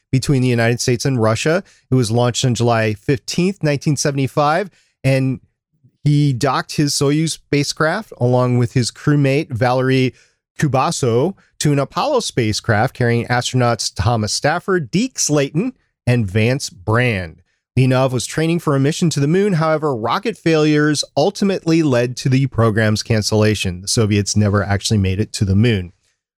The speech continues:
Leonov was also assigned to command the second mission to launch the Russia's first space station, Salyut one. However, one of his two Soyuz eleven crewmates fell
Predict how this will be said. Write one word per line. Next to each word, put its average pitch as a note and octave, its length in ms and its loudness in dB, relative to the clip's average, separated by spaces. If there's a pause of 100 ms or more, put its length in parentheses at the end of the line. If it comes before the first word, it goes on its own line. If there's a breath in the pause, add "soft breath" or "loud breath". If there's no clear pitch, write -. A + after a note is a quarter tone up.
(100)
Leonov G3+ 480 2
was C#3 380 -2
also D3 420 0
assigned A#2+ 400 0
to - 80 -12
command A2 420 2
the G#2 60 0
second C#3 420 -2
mission B2 420 0
to D3 140 0
launch G2+ 400 -2
the G#2 120 0
Russia's G#2 720 0
first - 520 -4
space - 560 -2
station, C#3 580 -2
Salyut A2+ 580 -2
one. C#3+ 380 0 (380 soft breath)
However, C#3+ 440 0
one B2+ 340 0
of D4 100 -2
his A#3 180 0
two G3+ 220 0
Soyuz D#3 640 2
eleven C3 400 0
crewmates D3+ 480 -2
fell E3+ 320 -2